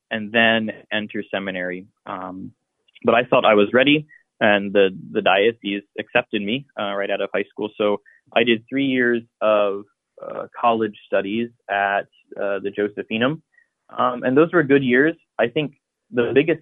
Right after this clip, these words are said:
thing that I took away from my formation and education in those first three years was just building up a habit of, of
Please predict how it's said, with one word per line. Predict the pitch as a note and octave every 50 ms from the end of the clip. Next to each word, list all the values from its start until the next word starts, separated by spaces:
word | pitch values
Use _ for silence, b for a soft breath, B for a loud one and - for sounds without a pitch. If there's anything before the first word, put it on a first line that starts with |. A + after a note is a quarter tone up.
| _ -
thing | B2+ B2 A#2+ A#2 A2+
that | A2+ G#2+
I | G#2 G#2+
took | - B2+ A#2+ -
away | A2 A2 A2+
from | A2+ - G#2+ G#2
my | G2+ G2+ -
formation | - G#2+ G2 G2+ G#2 G#2 - - A2 G2+ G2+
and | G2 F#2+
education | F#2+ G2 F#2+ F#2 - - G2+ G#2+ G#2+ - G2+ F#2+ F#2 _ _ _ _ _ _
in | - A#2
those | A#2 A2+ A2+
first | - C3+ C3 - -
three | - B2 A#2
years | A2+ A2 A2 G#2+ -
was | A2 G#2+ G2+ - -
just | - A#2 A#2 - _ _ - A#2+ G#2
building | C3 B2+ C3+ C3 C3+ C3 B2 A#2
up | A#2+ A#2+ - _ _ _ _ _ _ _ _ _ -
a | D#3
habit | D#3+ - - A2+ A2+ G#2+ A2+ A2 G#2+ - _ _ _ -
of, | G#2+ A2 G#2 G2+ G2+ G2 F#2+ G2 G2 _ _ _ _ -
of | - G#2